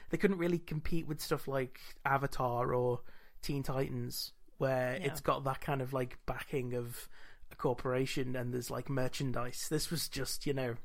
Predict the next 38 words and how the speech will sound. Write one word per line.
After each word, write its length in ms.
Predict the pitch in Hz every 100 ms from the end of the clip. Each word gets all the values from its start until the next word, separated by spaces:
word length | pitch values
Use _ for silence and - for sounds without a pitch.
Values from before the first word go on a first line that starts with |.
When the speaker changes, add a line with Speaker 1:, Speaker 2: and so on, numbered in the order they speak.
| -
Speaker 2:
Yeah. 300 | 247 170 165 147 - - -
Speaker 1:
Please 220 | 190 185
tell 160 | 196 170
me 100 | 156
you've 200 | 143 143
at 60 |
least 240 | 143 143 -
heard 180 | 139 127
of 80 |
Super 260 | - 127 -
Ted. 280 | - 135 -
Speaker 2:
Um, 1500 | - 196 196 208 208 214 214 220 226 233 233 233 233 240 240 247
if 100 | 262
I 100 | 269
see 160 | 262 302
a 60 |
picture, 480 | 277 269 - - 539
maybe. 640 | 262 247 220 302 311 330 339
I 100 | 254
mean, 120 | 254
I 80 | 247
know 140 | 277
Danger 460 | 254 190 196 196 185
Mouse. 380 | 160 143 139 147 - - - - - - -
I 100 | 180
know 80 |
Speaker 1:
Right. 360 | 160 214 208 202
Speaker 2:
Count 240 | 208 214
Dacu-, 520 | 202 247 - 120 170 185 _ _
Duckula. 640 | 160 156 156 139 131 135 170 -
Speaker 1:
Imagine 300 | 165 180 196
if 100 | 196
Captain 320 | - 185 -
Marvel 340 | 160 151 147 135
was 140 | 139
a 60 | 135
teddy 300 | - 143 135
bear. 240 | 123 120